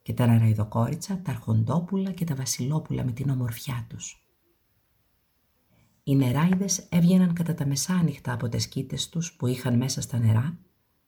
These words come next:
άπλωναν τα πέπλα τους απάνω στους καλαμιώνες να στεγνώσουν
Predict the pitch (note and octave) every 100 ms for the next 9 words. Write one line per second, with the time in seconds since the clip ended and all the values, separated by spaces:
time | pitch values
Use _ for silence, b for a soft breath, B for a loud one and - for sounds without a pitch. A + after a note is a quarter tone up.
0 | _ _ _ _ _ - C#3 E3 C3+ B2
1 | A#2+ - A2+ D3 D3+ B2 A2+ A2+ - A2+
2 | C#3 C#3+ A2+ - - A#2 A2+ A2+ A#2 C3+
3 | B2 A2+ A#2 A2+ A#2 G#2+ A2 A#2 - G#3+